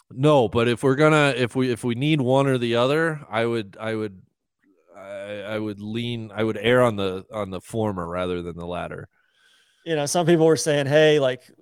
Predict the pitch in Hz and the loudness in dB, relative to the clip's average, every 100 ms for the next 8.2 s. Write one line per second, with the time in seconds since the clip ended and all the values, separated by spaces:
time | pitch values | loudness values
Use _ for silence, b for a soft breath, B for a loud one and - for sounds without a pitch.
0 | _ 147 120 147 147 - 139 131 143 139 | _ -18 -10 -10 -6 -6 -6 -2 0 0
1 | - 139 135 143 139 139 143 _ _ - | -2 -4 -4 -8 -10 -12 -14 _ _ -20
2 | - - 139 143 135 - 151 160 156 156 | -20 -16 -12 -10 -12 -8 -4 -2 0 -2
3 | 135 - _ _ _ _ _ - 156 156 | -4 -10 _ _ _ _ _ -10 -6 -6
4 | 123 127 139 139 139 123 127 147 143 135 | -6 -4 -4 -4 -6 -10 -6 -6 -6 -8
5 | 135 117 120 131 131 120 127 127 - 143 | -10 -10 -6 -4 -4 -4 -8 -10 -8 -6
6 | 139 139 135 _ _ 123 - - _ 117 | -6 -8 -12 _ _ -18 -18 -20 _ -20
7 | 110 123 131 127 127 - 131 123 135 147 | -18 -8 -6 -4 -6 -8 -8 -4 -2 -2
8 | - - | -4 -12